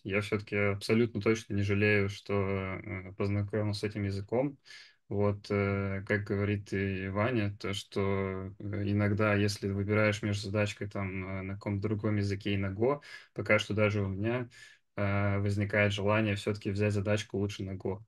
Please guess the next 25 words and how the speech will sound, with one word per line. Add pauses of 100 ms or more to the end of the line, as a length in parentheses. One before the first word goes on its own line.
(140)
Э,
не
знаю,
то
есть
связано
ли
это
с
тем,
что
просто
на
Go
меньше
пишется
кода
и
хочется
как
бы
туда (460)
э,
почаще
возвращаться,